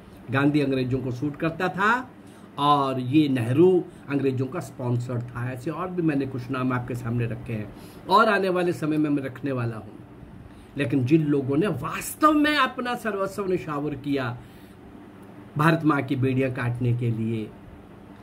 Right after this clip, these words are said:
भारत माँ के, अ, उस स्वतंत्रता रूपी महायज्ञ में आपको आहूत करने वाले लोगों ने,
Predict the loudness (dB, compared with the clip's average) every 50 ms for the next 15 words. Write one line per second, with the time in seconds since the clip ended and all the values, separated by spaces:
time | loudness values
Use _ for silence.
0 | -20 -20 -12 -2 2 4 4 4 4 2 0 0 0 0 -2 -2 -4 -4 0 0
1 | 2 2 2 0 -2 -4 -10 -16 -18 -20 -14 -8 -6 -4 -4 -4 -2 -4 -4 -2
2 | 0 0 4 4 4 4 4 2 2 2 2 4 2 0 0 0 2 2 2 2
3 | 2 2 4 4 4 4 2 2 2 4 2 2 2 0 -2 -2 -2 -2 -2 -2
4 | -4 -2 -2 -4 -2 -2 -2 0 0 0 0 2 2 2 2 2 0 0 0 0
5 | 2 2 0 -2 -4